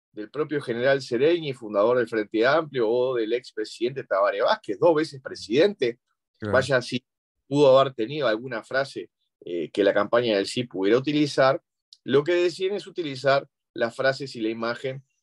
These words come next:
Speaker 1: eh, de un símbolo, de un ícono del Uruguay entero, pero sobre todo del Partido Colorado. Entonces, eh, esto está enmarcado en esa campaña de, de tergiversaciones y engaños,
Speaker 2: Claro.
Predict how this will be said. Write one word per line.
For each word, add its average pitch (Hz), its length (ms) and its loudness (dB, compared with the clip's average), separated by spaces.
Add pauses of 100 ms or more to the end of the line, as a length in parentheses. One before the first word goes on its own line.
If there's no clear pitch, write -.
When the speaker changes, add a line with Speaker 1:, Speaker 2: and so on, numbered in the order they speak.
(140)
Speaker 1:
eh, 87 520 -4
de 131 260 4
un 127 220 -2
símbolo, 156 500 2
de 135 60 4
un 127 120 -4
ícono 139 560 0
del 131 180 -4
Uruguay 139 280 2
entero, 151 340 -2
pero 131 220 -4
sobre 110 240 -4
todo 120 220 -2
del 107 100 -2
Partido 101 380 -6
Colorado. 87 380 -4
Entonces, - 880 -6
eh, 92 360 2 (220)
esto 160 180 0
está 160 260 4
enmarcado 127 680 0
en 127 60 -4
esa 123 200 -12
campaña 123 500 -6
de, 87 220 -4 (320)
de 107 120 -6
tergiversaciones 120 920 0
y 151 60 0
engaños, 151 540 0 (440)
Speaker 2:
Claro. 110 160 -12